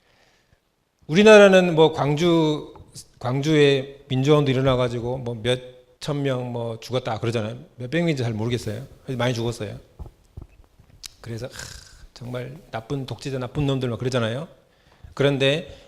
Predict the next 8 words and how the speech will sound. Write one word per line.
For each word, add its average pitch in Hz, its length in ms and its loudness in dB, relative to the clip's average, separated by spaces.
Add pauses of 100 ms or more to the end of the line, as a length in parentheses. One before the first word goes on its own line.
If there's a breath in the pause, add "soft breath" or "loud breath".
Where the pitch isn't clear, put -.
미국이 147 420 4
막 135 100 2
힘을 165 300 2
써가지고 139 800 -4
뭐 110 160 -12
우리가 110 400 -6 (180)
자유롭게 - 280 -8
됐다, 113 220 -6